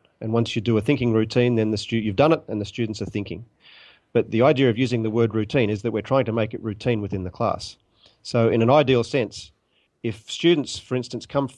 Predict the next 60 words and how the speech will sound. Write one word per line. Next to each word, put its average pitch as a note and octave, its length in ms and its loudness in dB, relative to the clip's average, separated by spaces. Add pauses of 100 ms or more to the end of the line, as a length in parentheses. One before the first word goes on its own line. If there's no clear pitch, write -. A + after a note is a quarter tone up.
(160)
to - 80 -12
my C3+ 140 2
class, A#2 440 -4
a A#2 40 -6
history A#2 240 -6
classroom, A2 580 -6
from A2 260 -6
a G2+ 60 -6
visual G#2+ 280 0
arts G#2+ 180 2
classroom A2 540 -4
and G#2+ 100 -6
from G#2 200 -4
an F#2 60 -2
English C#3 280 2
classroom G2+ 460 -2
that A2 100 -6
they've G2+ 120 -2
been G2+ 200 -2
in G2+ 160 -4
earlier G#2 240 2
in G2 60 2
the G2 60 0
day, G#2+ 360 2 (500)
and A#2+ 120 4
they've A#2+ 120 4
already A#2+ 380 4
been A#2+ 220 0
exposed A#2+ 640 2
to A#2 180 -4
a G2+ 80 -2
See, A#2+ 180 -4
Think, G#2+ 260 -8
Wonder A2 220 -2
routine, G#2 560 -4 (260)
by A#2 220 -2
the A#2 80 4
time D#3+ 220 4
they C3+ 100 2
get A2 160 -2
to G#2 100 -8
me, C3 400 -4 (100)
even A#2 200 -2
if A2+ 80 -6
it's - 120 -14
a G#2+ 40 -12
few A#2+ 160 -2
weeks G#2 240 -4
later, B2+ 340 0 (540)
if C3+ 140 2
it's A#2+ 160 -2
routine, A#2+ 520 2 (300)
I G#2 100 0
don't C#3+ 140 2
need B2+ 160 -2
to - 80 -10
explain G#2+ 340 -4
it B2 120 -4
to F#2 120 -6
them. C#3+ 200 -14